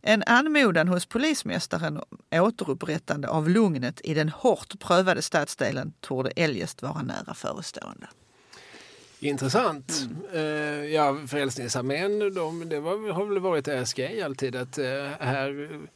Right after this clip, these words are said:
Speaker 2: det här är ingen tråkkyrka.
Speaker 1: Nej, nej.
Speaker 2: Här har vi gitarrer och strängaspel. Här är det ovan där. Och
Speaker 1: Ja, ja,
Speaker 2: han
Speaker 1: ja.
Speaker 2: har öppnat pärleporten så
Speaker 1: Visst.
Speaker 2: att jag kan komma in.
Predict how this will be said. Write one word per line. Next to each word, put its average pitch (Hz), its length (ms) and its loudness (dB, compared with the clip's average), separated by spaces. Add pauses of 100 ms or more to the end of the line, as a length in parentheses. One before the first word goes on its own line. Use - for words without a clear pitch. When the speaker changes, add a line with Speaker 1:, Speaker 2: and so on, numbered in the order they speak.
(960)
Speaker 2:
det 139 100 0
här 135 80 2
är 143 60 2
ingen 170 220 2
tråkkyrka. 127 920 -4 (180)
Speaker 1:
Nej, 123 260 0
nej. 220 100 6
Speaker 2:
Här 147 160 2
har 143 140 0
vi 165 80 -2
gitarrer 180 400 0
och 156 140 -2
strängaspel. 135 680 -4
Här 139 180 -4
är 165 100 -4
det 185 460 -6
ovan 175 540 -2
där. 139 320 -4
Och - 60 -8
Speaker 1:
Ja, 143 380 -2
ja, - 80 -6 (100)
Speaker 2:
han 156 180 -2
Speaker 1:
ja. 147 60 0
Speaker 2:
har 151 100 0
öppnat 147 320 -4
pärleporten 135 880 -6
så 151 160 -2
Speaker 1:
Visst. 139 160 0
Speaker 2:
att - 60 -8
jag 151 140 -4
kan 147 120 -6
komma 147 280 -6
in. 160 140 -8